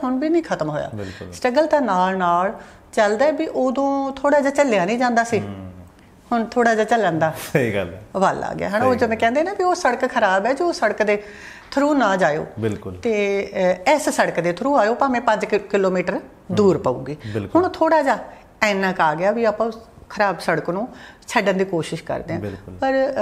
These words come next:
Speaker 1: ਅ, ਇੱਥੇ ਜੇ ਜ਼ਿੰਦਗੀ ਦੇ ਇਸ ਮੋੜ 'ਤੇ ਆ ਕੇ ਇਹ ਜ਼ਰੂਰ ਪਤਾ ਲੱਗਿਆ ਵੀ ਹੁੰਦਾ ਉਹੀ ਹੈ ਜੋ ਬਿਧ ਮਾਤਾ ਨੇ ਲਿਖਿਆ।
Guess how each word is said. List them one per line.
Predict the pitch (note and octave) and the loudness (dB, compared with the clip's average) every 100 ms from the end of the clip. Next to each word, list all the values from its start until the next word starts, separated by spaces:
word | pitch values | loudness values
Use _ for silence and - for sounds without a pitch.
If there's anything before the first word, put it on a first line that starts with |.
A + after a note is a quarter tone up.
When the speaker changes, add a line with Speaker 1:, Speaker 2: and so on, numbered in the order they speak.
| G3+ G3 F#3+ F#3+ F#3+ - - - - | 2 4 2 0 -6 -14 -20 -10 -4
Speaker 1:
ਅ, | |
ਇੱਥੇ | A3 G#3+ D4 | -4 -2 -2
ਜੇ | C#4+ | 0
ਜ਼ਿੰਦਗੀ | A#3+ G#3+ G#3 A3 | 0 0 -2 0
ਦੇ | A#3 | 0
ਇਸ | A#3 | 0
ਮੋੜ | A3 G3+ G3+ | -2 -2 -2
'ਤੇ | G#3+ | 0
ਆ | G3+ F#3+ | 0 0
ਕੇ | G3 F#3+ G3 - - - - | -2 -2 -2 -8 -20 -20 -8
ਇਹ | C4 | -4
ਜ਼ਰੂਰ | C#4 A3 F3 E3+ | -2 0 0 -2
ਪਤਾ | F3+ F3 F3 | -4 -2 -2
ਲੱਗਿਆ | E3 E3 F3 | -2 -2 -2
ਵੀ | G3+ G3 - - _ - | -4 -8 -14 -20 _ -6
ਹੁੰਦਾ | A3 A3+ A#3+ | -2 2 2
ਉਹੀ | F#3 F#3+ G#3 | 2 0 0
ਹੈ | G#3 - - - - | -4 -10 -20 -20 -8
ਜੋ | F#3+ F3+ | -2 0
ਬਿਧ | F3 F3+ | 0 -2
ਮਾਤਾ | F#3+ F3 D3 | -4 -4 -6
ਨੇ | - | -6
ਲਿਖਿਆ। | C3+ - | -10 -12